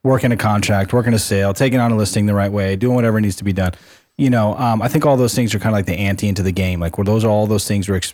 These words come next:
expe-, expected, I think, at this point, um, to do all those things and to communicate at a high level and,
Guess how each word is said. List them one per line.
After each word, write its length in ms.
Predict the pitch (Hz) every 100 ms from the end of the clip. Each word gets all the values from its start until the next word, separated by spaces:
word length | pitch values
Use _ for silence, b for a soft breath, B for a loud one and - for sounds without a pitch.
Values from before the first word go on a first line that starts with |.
| -
expe-, 420 | 123 - - 104 - _
expected, 720 | 143 98 - - 127 - 110
I 100 | 98
think, 220 | 87 101 92
at 120 | 90
this 200 | 104 -
point, 520 | - 110 98 98 - _ _ _ _ _
um, 520 | 127 110 95 87 87 -
to 100 | 117
do 180 | 117 113
all 160 | 101
those 220 | 95 95 -
things 280 | 104 107
and 100 | 95 -
to 40 |
communicate 520 | 104 113 107 98 104
at 100 | 95
a 60 | 95
high 180 | 92 92
level 560 | 90 90 95 95 95
and, 180 | 87 82